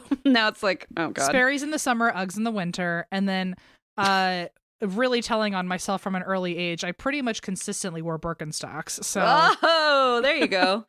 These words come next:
Speaker 2: <laughs>
Speaker 1: I
Speaker 2: I
Speaker 1: mean,
Speaker 2: know.
Speaker 1: I did too, but I got mocked relentlessly for it. So, um,
Speaker 2: <laughs> It was either rainbow sandals or Birkenstocks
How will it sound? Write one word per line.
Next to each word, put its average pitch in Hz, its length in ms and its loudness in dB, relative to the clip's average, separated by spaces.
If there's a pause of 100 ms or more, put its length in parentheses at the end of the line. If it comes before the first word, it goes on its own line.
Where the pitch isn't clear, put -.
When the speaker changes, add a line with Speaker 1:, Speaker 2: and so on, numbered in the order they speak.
(100)
Speaker 2:
<laughs> - 140 -8
Speaker 1:
I 247 60 0
Speaker 2:
I 269 60 4
Speaker 1:
mean, 294 80 4
Speaker 2:
know. 254 80 4
Speaker 1:
I 262 80 2
did 262 160 -2
too, 233 180 2
but 185 160 2
I 190 80 2
got 175 200 0
mocked 165 340 0
relentlessly 151 580 -4
for - 220 -4
it. - 160 -6
So, - 400 -2
um, 139 360 -2 (280)
Speaker 2:
<laughs> - 280 -20
It 233 120 2
was 262 160 -2
either 277 260 0
rainbow 233 720 -2
sandals 233 680 -2
or 196 260 0
Birkenstocks 196 720 -4